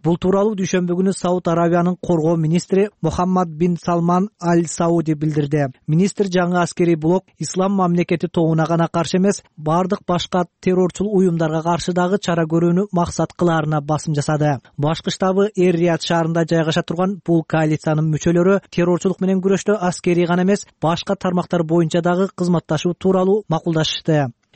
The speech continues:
Эки миң он алтынчы жылдын биринчи январынан тарта Кыргызстанда эл аралык каттамдарга авиабилеттердин баасы беш долларга кымбаттайт. Бул тууралуу Мамлекеттик мүлүктү башкаруу фондунун акционердик коомдор менен иштешүү башкармалыгынын жетекчиси Адилет Жакыбалиев Азаттыкка билдирди.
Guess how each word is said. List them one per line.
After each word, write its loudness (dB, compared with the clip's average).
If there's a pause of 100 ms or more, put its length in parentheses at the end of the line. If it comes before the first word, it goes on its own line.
(120)
Эки 0
миң 2
он 2
алтынчы -2
жылдын 0
биринчи 0
январынан 2
тарта -2
Кыргызстанда -2
эл 2
аралык 2
каттамдарга 0
авиабилеттердин 0
баасы 0
беш -2
долларга 0
кымбаттайт. -2
Бул 0
тууралуу 0
Мамлекеттик -2
мүлүктү 0
башкаруу 0
фондунун 0
акционердик 0
коомдор 0
менен 2
иштешүү -2
башкармалыгынын 0
жетекчиси 0
Адилет 0 (100)
Жакыбалиев 0
Азаттыкка -2
билдирди. 0